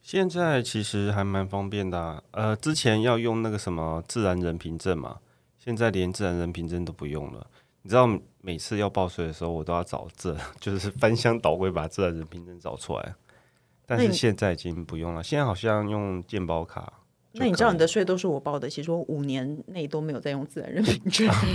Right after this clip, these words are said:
Speaker 1: <laughs>
Speaker 2: 因为现在超方便啊，什么户口名簿，现在很多方式可以去缴税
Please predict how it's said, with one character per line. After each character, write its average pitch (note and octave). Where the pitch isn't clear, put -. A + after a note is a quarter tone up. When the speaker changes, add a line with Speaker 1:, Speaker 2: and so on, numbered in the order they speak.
Speaker 1:
<laughs> F3+
Speaker 2:
因 D#4
为 F#4+
现 F4+
在 D4+
超 C#4+
方 B3
便 A#3+
啊， F3+
什 G#3
么 E3
户 A3
口 C3+
名 C#3+
簿， E3+
现 C4
在 B3+
很 E3
多 G#3
方 G3+
式 G3
可 E3+
以 B2
去 C#3
缴 -
税 -